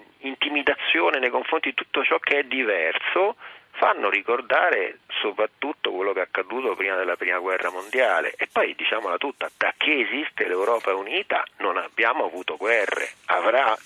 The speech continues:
tanti torti l'Unione, <laughs> l'Unione Europea, sarà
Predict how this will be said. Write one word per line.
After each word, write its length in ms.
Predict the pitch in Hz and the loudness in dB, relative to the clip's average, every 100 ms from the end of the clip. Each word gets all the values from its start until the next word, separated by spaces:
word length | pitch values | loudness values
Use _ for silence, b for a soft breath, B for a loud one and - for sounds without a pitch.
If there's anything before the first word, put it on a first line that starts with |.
| - | -2
tanti 680 | 113 117 113 113 _ 117 113 | 2 2 2 -4 _ -2 0
torti 560 | - 117 104 95 - 98 | 2 4 4 2 -2 0
l'Unione, 640 | 101 101 104 95 - 117 117 | 0 0 0 -2 -2 0 0
<laughs> 0 | |
l'Unione 320 | 120 120 127 | 0 2 2
Europea, 480 | 113 107 107 95 - B B B B _ - - | 2 2 2 2 -2 B B B B _ -14 -2
sarà 200 | - 117 | 2 4